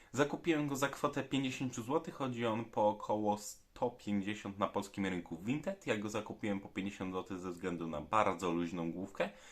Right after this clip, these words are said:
która jest do wymiany tak naprawdę za koszt piętnastu złotych plus dostawa,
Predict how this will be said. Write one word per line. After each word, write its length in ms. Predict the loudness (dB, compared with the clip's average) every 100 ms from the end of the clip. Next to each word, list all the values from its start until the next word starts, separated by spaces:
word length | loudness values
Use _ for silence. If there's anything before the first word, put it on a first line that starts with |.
| -20 -8
która 240 | 2 4
jest 200 | 4 2
do 120 | -2
wymiany 500 | 2 6 6 6 2 -2 -12 -20 -20 -20 -20 -6
tak 180 | -2 0
naprawdę 460 | 2 6 6 6 0
za 300 | 4 6 6
koszt 400 | 4 -2 -2 -6
piętnastu 480 | -4 -2 -2 -4 -4
złotych 320 | -4 -4 -6
plus 240 | -6 -6
dostawa, 480 | -8 -2 -2 -2 -4